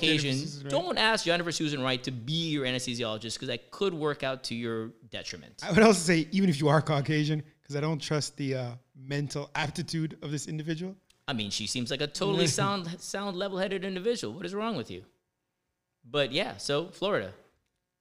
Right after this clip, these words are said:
Speaker 2: All right, Captain Amit, A K A Jay.
Speaker 1: Wow, <laughs> that,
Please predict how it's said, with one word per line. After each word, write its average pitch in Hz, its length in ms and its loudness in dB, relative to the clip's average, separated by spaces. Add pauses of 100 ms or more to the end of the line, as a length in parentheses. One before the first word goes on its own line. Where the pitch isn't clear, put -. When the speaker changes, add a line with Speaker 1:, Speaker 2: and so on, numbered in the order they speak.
Speaker 2:
All 262 60 -6
right, 208 200 0
Captain 175 380 0
Amit, 160 460 -2 (140)
A 175 100 -2
K 170 240 -2
A - 20 -2
Jay. 165 540 -2 (600)
Speaker 1:
Wow, 107 380 -6
<laughs> - 60 -14
that, 117 280 -6